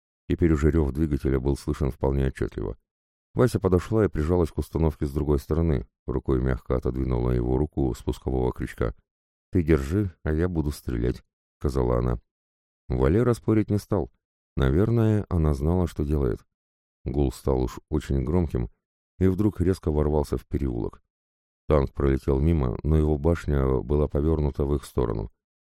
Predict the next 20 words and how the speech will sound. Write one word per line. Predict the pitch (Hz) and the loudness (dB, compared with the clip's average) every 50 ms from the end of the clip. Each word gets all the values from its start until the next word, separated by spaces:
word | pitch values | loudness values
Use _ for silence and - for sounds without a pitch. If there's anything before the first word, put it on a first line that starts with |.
| _ - | _ 0
Они | 98 107 113 113 | 2 2 4 4
даже | 104 110 101 95 98 | 4 4 4 2 0
как | - - 98 92 | 0 -2 -2 -2
будто | 95 107 - - 95 | -2 -4 0 2 0
успели | 90 85 - - 98 95 92 | 0 0 0 0 0 2 2
заглянуть | 85 78 82 80 85 85 87 92 92 80 | 4 2 2 2 4 4 4 4 4 2
в | 73 65 65 | 0 -4 -2
дуло, | 73 98 101 82 65 57 55 - - - | -2 -2 0 0 0 -2 -2 -6 -6 -2
и | 67 | 0
это | 67 67 65 71 65 | 0 0 0 -2 -4
было | 64 67 67 65 | -2 -2 -2 -2
страшно. | - - 78 85 85 - - - 52 - - _ _ _ _ _ _ _ _ _ | -2 -4 -4 -4 -4 -2 -4 -6 -6 -8 -10 _ _ _ _ _ _ _ _ _
Раздался | 65 69 67 64 64 67 65 64 - 67 | -2 0 0 0 0 0 0 0 -2 -6
скрежет | 65 - - 71 67 64 64 58 | -6 -2 -2 -2 0 0 -2 -4
гусениц | 60 67 76 - - 69 64 60 - | -2 -4 -4 -2 0 -2 -2 -2 -2
по | - 64 | -4 -2
бетону | 62 64 - - 82 78 71 65 65 | -2 -2 -2 0 0 2 2 2 0
от | 60 - 69 | -2 0 -2
резкого | 69 67 - - 62 64 | -2 -2 -2 -4 -4 -4
торможения, | - 69 64 67 67 67 69 80 85 82 78 76 73 69 | -2 -2 0 0 0 0 0 2 2 2 2 2 2 0